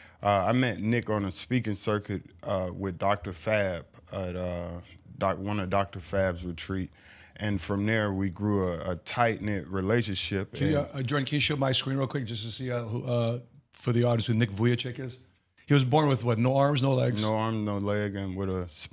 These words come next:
Speaker 1: uh, metal spine, uh, pole up his spine. <laughs>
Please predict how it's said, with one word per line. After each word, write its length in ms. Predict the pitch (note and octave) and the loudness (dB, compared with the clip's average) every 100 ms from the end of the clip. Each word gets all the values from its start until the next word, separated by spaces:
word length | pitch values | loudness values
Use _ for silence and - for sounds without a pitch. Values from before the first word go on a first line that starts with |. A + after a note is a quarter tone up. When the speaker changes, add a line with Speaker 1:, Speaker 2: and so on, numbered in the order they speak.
| - | -8
Speaker 1:
uh, 280 | G2+ G2 F2+ | -4 -2 -4
metal 320 | F#2 G2+ G2+ | -2 -2 -2
spine, 420 | G2 G2 G2 F#2+ F2+ | -4 -4 -4 -4 -4
uh, 140 | G2 F2+ E2 E2 | -4 -4 -6 -12
pole 280 | - F#2+ F#2+ | -4 -2 -2
up 140 | F2+ F#2 | -4 -6
his 100 | F2+ | -10
spine. 380 | - F2+ F2 | -8 -8 -8
<laughs> 40 | E2 | -10